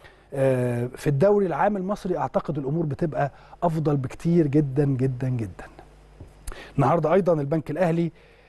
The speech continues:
بيوجه الشكر للكابتن حلمي طولان وكابتن أمير عبد العزيز مديرًا فنيًا مؤقتًا. تخيل حضراتكم برضو، ما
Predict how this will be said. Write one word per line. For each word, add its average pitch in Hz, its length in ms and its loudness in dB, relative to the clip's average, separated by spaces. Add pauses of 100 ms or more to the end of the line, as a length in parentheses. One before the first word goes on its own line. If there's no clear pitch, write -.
(140)
بيوجه 143 520 4
الشكر 143 400 0
للكابتن 123 400 -6
حلمي 135 340 -2
طولان 190 420 2 (300)
وكابتن 143 400 -6
أمير 143 260 -2
عبد 127 180 -4
العزيز 147 460 -4
مديرًا 139 500 0
فنيًا 123 440 -4
مؤقتًا. 120 420 -8
تخيل 214 340 0
حضراتكم 175 440 0
برضو، 185 220 2
ما 170 120 2